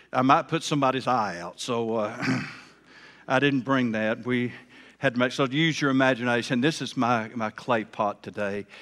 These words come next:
Uh, I asked Nancy to wrap it up. If we'd had some brown paper, we'd have just used that, but we used what we did. So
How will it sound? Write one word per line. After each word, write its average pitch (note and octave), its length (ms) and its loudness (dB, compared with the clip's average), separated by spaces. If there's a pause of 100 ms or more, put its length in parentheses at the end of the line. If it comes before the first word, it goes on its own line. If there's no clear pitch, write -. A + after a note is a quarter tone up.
(280)
Uh, G#2 360 -2
I G#2+ 220 0
asked G#2 160 -4
Nancy G#2+ 320 -6
to G2+ 100 -10
wrap A2 300 0
it G2 80 -10
up. G#2 260 -2
If G#2+ 140 -10
we'd B2 140 -2
had C3 200 0
some A#2+ 220 -4
brown B2 400 2
paper, A#2 300 -6
we'd G#2+ 160 -6
have G2+ 100 -8
just G#2+ 180 -10
used G#2+ 280 -8
that, G#2+ 260 -2 (460)
but A2+ 180 -6
we A2+ 100 -4
used A2 380 -4
what G#2 160 -4
we G2+ 80 -8
did. G2 320 -8
So G#2 240 -8